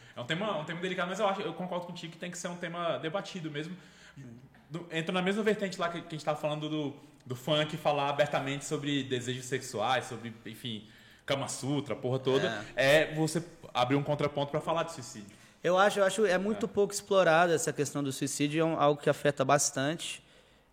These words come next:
Speaker 2: Hoje a gente tá, fala de um, de um, de uma sociedade que sofre de depressão e ansiedade, né? E
Speaker 1: É a
Speaker 2: isso é
Speaker 1: doença do século,
Speaker 2: é uma,
Speaker 1: né?
Speaker 2: é uma combinação
Speaker 1: É.
Speaker 2: muito ruim quando você tem ansiedade e ao mesmo tempo você tem depressão.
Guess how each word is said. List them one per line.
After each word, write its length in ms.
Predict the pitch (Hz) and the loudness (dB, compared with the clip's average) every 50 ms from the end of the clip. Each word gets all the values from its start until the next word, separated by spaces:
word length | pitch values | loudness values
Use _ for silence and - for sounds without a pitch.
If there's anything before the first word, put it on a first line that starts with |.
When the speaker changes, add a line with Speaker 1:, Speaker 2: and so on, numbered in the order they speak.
| _ _ - | _ _ -4
Speaker 2:
Hoje 160 | 110 120 120 | -2 -2 -2
a 40 | 131 | -2
gente 180 | 160 165 - - | -4 -6 -6 -6
tá, 100 | - 131 | -8 -8
fala 300 | - - 135 139 143 139 | -4 -4 -2 -2 -2 -2
de 100 | 131 127 | -4 -6
um, 380 | 131 127 120 117 113 110 110 | -8 -10 -10 -10 -12 -12 -14
de 60 | 107 | -14
um, 80 | 107 110 | -14 -14
de 40 | 110 110 | -14 -14
uma 120 | 110 113 | -14 -14
sociedade 560 | - - 120 - - 120 117 113 120 131 123 | -14 -14 -12 -10 -8 -8 -6 -6 -8 -8 -10
que 100 | - - 123 | -14 -16 -16
sofre 340 | - - 123 131 127 - | -14 -12 -12 -12 -12 -12
de 60 | - 123 | -14 -12
depressão 440 | 123 123 123 - 120 110 - - 117 | -12 -10 -8 -8 -8 -6 -6 -8 -8
e 40 | 117 | -8
ansiedade, 680 | 113 - - - 117 107 107 110 110 117 127 131 123 120 | -8 -6 -4 -4 -4 -4 -4 -4 -4 -4 -4 -6 -6 -8
né? 200 | 117 120 127 127 | -6 -4 -4 -2
E 80 | 120 117 | 0 0
Speaker 1:
É 20 | |
a 40 | 120 135 | 0 0
Speaker 2:
isso 100 | 135 143 | 2 0
é 40 | |
Speaker 1:
doença 240 | 139 147 160 - 214 | 0 0 0 -2 -4
do 80 | 196 226 | -6 -6
século, 400 | 220 - 185 170 - - 139 120 | -6 -4 -4 -4 -4 -2 -2 0
Speaker 2:
é 60 | 120 | 0
uma, 100 | 127 127 | 2 2
Speaker 1:
né? 40 | 143 | 2
Speaker 2:
é 40 | 143 | 4
uma 140 | 143 151 147 | 6 6 4
combinação 580 | - 160 156 151 160 160 160 160 - - 160 | 4 4 0 2 2 2 2 2 2 0 0
Speaker 1:
É. 20 | 147 | 0
Speaker 2:
muito 320 | 151 160 160 165 170 175 | 0 -2 -2 0 0 0
ruim 400 | 160 170 190 185 175 165 180 190 185 | 2 2 0 0 -2 -2 -4 -6 -4
quando 260 | - 151 147 143 135 | -4 -4 -2 -2 -2
você 280 | 131 131 - - 135 | -2 -4 -6 -6 -8
tem 200 | 131 - 139 131 | -6 -4 -2 -2
ansiedade 760 | 139 160 180 - - - 165 147 139 139 147 160 165 160 156 156 | 0 0 -2 -2 2 2 4 4 4 2 2 0 -2 -2 -2 -4
e 20 | |
ao 60 | 143 | -4
mesmo 180 | 147 151 147 139 | -2 -4 -6 -6
tempo 260 | 143 - 143 143 131 | -8 -8 -10 -10 -10
você 200 | 131 131 - 135 | -12 -12 -12 -14
tem 160 | 131 - 135 135 | -14 -12 -12 -12
depressão. 540 | 127 127 - 135 127 - - - 107 104 | -10 -10 -10 -10 -10 -10 -12 -12 -14 -14